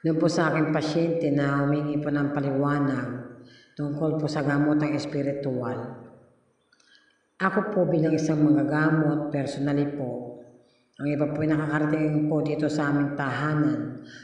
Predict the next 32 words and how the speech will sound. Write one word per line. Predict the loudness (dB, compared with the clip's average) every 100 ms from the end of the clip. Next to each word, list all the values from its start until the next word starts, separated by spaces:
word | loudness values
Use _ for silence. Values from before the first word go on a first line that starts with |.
| -12 -4
By | 0 2
appointment | 2 0 -2 -2 -2 0 0 0
po | 0 0
kami. | 2 2 2 0 -2 -8 -14 -20 -20 _ -6
Hindi | -4 -2
po | 0
kami | 2 4 4
basta-basta | 4 2 0 -2 -2
pwedeng | 0 0 0 -2
tumanggap | -2 0 2 0 0 -4
ng | -4
walang | -2 -2 -4 -6
appointment. | -4 0 0 0 0 0 -2 -6 -10 -14 -10
Iba | -6 -4 0
lamang | 0 0 2 2 2
po | -2
kung | -2 -2
malapit | -2 -2 -4 -6 -6
po |
dito | -4 -4 -4 -6
sa | -6
aming | -4 -4 -2
baryo. | -2 -2 -2 -2 -6 -10 -14 -18 -16
Dito | -12 -4 -4
po | -2
sa, | -2 -2
ah, | -2 -4 -8 -10 -14 -16 -12
Mataas | -8 -4 -2 0
na | 0
Bayan, | 2 4 4 2
Lemery, | 2 2 2
Batangas. | -2 -4 -2 2 2 0 -2